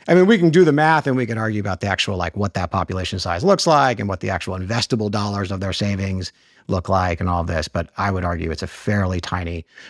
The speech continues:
market and, and actually getting, in a sense, beaten up and chipped at by the neobanks that are now picking up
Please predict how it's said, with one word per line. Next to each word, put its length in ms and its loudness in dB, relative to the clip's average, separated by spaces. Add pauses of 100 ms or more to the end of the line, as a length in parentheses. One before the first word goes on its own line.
market 600 -2
and, 300 -4
and 140 -6
actually 320 -2
getting, 460 -4 (1500)
in 160 4
a 60 6
sense, 280 2 (640)
beaten 360 2
up 240 4
and 260 0
chipped 340 2
at 280 -2
by 240 -2
the 680 -2
neobanks 640 2
that 140 0
are 180 -2
now 320 -2
picking 340 -4
up 300 -6